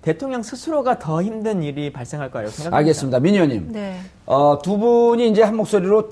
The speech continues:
Speaker 2: 대통령과 청와대가 이 상황에 대한 인식이
Speaker 3: 네.
Speaker 2: 좀 아니한 것 같다.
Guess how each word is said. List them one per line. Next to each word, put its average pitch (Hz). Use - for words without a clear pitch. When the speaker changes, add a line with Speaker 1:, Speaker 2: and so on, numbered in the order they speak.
Speaker 2:
대통령과 202
청와대가 202
이 175
상황에 247
대한 208
인식이 156
Speaker 3:
네. 202
Speaker 2:
좀 208
아니한 123
것 131
같다. 127